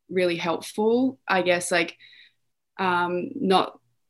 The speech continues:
we don't really know always what's going on, and decisions are being made last minute, and, um, it has been quite difficult to, um, get a grasp on any of it, on everything, but the coaches have done a, a really amazing job at,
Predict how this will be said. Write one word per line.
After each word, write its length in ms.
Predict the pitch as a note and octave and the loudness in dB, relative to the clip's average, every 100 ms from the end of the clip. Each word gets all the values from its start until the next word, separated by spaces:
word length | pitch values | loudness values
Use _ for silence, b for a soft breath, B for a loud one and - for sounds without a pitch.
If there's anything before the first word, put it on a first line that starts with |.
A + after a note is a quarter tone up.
| _ _ _ _ _ _ _ - | _ _ _ _ _ _ _ -4
we 120 | G3 | 2
don't 180 | F#3+ F3+ | 4 4
really 240 | F#3 F#3 | 4 6
know 260 | F3+ E3+ E3+ | 6 6 6
always 420 | F#3 F3+ F3+ F3+ | 4 6 8 6
what's 200 | F#3 - | 4 2
going 320 | - F3 F3 | 2 4 4
on, 200 | E3+ E3+ | 4 4
and 400 | F#3+ F#3 F3 - - | 4 4 4 0 -2
decisions 540 | F#3+ - F3+ F#3 F3+ | 0 2 2 2 2
are 60 | F3+ | 2
being 320 | F3+ F3 F3+ | 4 4 4
made 500 | F3+ F3 F3 F3 - - | 4 4 2 0 -4 -4
last 360 | F#3 F3+ F3+ F#3+ | 0 0 0 0
minute, 460 | F#3 F3+ F3+ F3 - | 0 2 2 0 -2
and, 420 | F3 E3+ F3 E3 - B B B - | -2 -2 -6 -10 -16 B B B -2
um, 480 | F#3 E3+ E3 E3+ D#3 | 0 0 0 0 0
it 100 | F#3 | -2
has 240 | F#3 F3+ F3 | 2 2 4
been 160 | F3+ | 0
quite 380 | F3 F#3 F3 - | 2 4 4 2
difficult 560 | F#3 F3+ E3 F3+ - - | -4 -6 -8 -8 -8 -6
to, 560 | - F3+ E3+ E3 D#3+ - | -2 0 2 2 0 -4
um, 300 | F3 E3+ E3+ | -4 -2 0
get 120 | F3 | 0
a 60 | E3+ | 0
grasp 380 | E3+ E3+ F#3 - | 2 2 2 2
on 100 | A3+ | 2
any 160 | A#3 A3 | 2 2
of 160 | G#3+ G#3+ | 0 2
it, 120 | A3+ | 2
on 100 | G#3+ | 4
everything, 520 | A3 A3 A#3 B3 A#3+ A3 | 4 4 4 4 2 2
but 180 | F3 - | 2 2
the 80 | |
coaches 440 | F#3+ F#3+ F3+ F#3+ F3+ | 0 2 2 0 0
have 260 | F3 E3+ | 0 -2
done 280 | F3+ F3+ F3 | 0 0 0
a, 360 | - E3+ E3+ E3 | 0 0 0 -2
a 120 | F3+ F3+ | -2 0
really 520 | F3+ F3 F3 F3+ - | 2 2 2 2 0
amazing 520 | F3+ F3+ E3+ E3+ F3 | -2 0 0 0 -2
job 420 | E3+ D#3 D#3+ F3 - | -2 -2 -2 -4 0
at, 300 | F3 F3 | 0 0